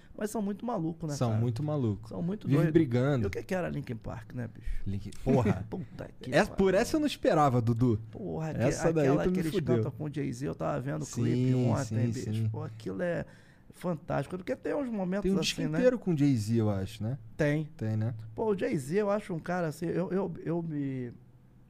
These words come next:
Speaker 1: Eu me inspiro muito no, no, no lance do Jay-Z,
Speaker 2: É?
Speaker 1: principalmente no lance de produção, porque... Produção de música, né? Tem aquele, aquele, aquele trabalho de despedida de que o Jay-Z,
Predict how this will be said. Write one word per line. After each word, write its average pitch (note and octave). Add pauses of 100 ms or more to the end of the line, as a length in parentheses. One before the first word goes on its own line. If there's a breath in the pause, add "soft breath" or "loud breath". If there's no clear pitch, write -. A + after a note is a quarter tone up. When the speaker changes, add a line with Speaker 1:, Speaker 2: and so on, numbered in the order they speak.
(240)
Speaker 1:
Eu D#3
me D3+
inspiro F3+
muito D3+
no, C#3
no, C3
no C3
lance C3+
do C3
Jay-Z, C3 (180 loud breath)
Speaker 2:
É? A2+
Speaker 1:
principalmente E3
no F#3+
lance F3+
de F3+
produção, E3+
porque... F3+ (1080)
Produção F3+
de E3+
música, C#3 (600 loud breath)
né? B2+ (300 loud breath)
Tem D3
aquele, E3 (280)
aquele, C3+
aquele C3+
trabalho C3+
de C3
despedida C3+
de -
que C3+
o C3+
Jay-Z, B2+